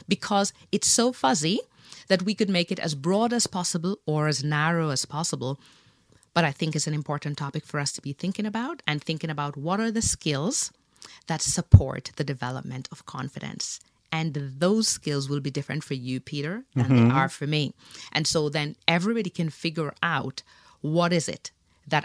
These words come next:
Speaker 1: I need in order to feel this way? Sometimes it's knowledge. Like right now, a lot of leaders are learning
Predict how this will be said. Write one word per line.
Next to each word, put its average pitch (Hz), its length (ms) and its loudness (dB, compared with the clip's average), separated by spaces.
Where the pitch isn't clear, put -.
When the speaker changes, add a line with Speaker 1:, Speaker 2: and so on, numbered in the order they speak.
Speaker 1:
I 139 260 -4
need 131 440 -6
in 151 140 -2
order 139 280 -2
to 143 140 -10
feel 127 480 -8
this - 220 -6
way? 139 220 -10
Sometimes 147 800 -2
it's - 220 -6
knowledge. - 640 -4
Like 147 240 -2
right 131 280 -2
now, 165 440 0
a 151 100 -2
lot 160 260 0
of - 140 -8
leaders 156 480 -4
are 147 140 -4
learning 151 640 -2